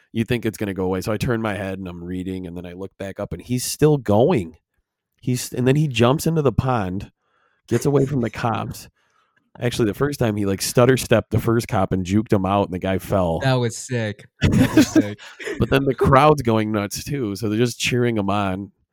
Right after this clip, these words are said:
Speaker 1: and they were just going. It's like when your dog, your dog's misbehaving with a toy, and you're laughing while somebody else is reprimanding him, trying to get him to stop when he's got something he's not
Speaker 2: <laughs>
Speaker 1: supposed to have. That's what it was like. Um,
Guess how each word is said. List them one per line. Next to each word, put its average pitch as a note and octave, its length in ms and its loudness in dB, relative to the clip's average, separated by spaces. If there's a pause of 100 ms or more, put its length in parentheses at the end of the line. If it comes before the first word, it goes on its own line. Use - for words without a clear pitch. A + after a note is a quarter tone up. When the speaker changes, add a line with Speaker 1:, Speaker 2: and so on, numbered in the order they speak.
(360)
Speaker 1:
and G2+ 120 -4
they G#2+ 100 -2
were A#2+ 140 -2
just A2 180 -2
going. G2+ 220 0
It's A2+ 140 -4
like C3 160 2
when C3+ 140 2
your A2+ 120 2
dog, G2 420 2
your G2+ 120 -4
dog's G2 320 0
misbehaving F#2 580 -4
with F#2 180 -6
a F#2 60 -4
toy, F#2+ 360 -2
and F2 80 -6
you're F2+ 140 -4
laughing F2 460 -8
while E2 120 -8
somebody F2+ 280 -6
else F2 220 -6
is E2 100 -16
reprimanding E2+ 640 -10
him, F2+ 180 -12
trying F2 200 -12
to E2 40 -16
get E2+ 120 -10
him E2+ 100 -12
to D#2+ 80 -14
stop F2 400 -10
when F2 100 -18
he's D#2+ 160 -20
got F2+ 220 -10
something F2 240 -16
he's E2+ 100 -16
not E2+ 160 -12
Speaker 2:
<laughs> - 0 -
Speaker 1:
supposed E2+ 240 -12
to E2+ 160 -14
have. F2+ 220 -10
That's F#2 240 -10
what F#2 100 -6
it D2+ 60 -16
was D#2 120 -18
like. D#2 320 -14 (640)
Um, F2+ 320 -8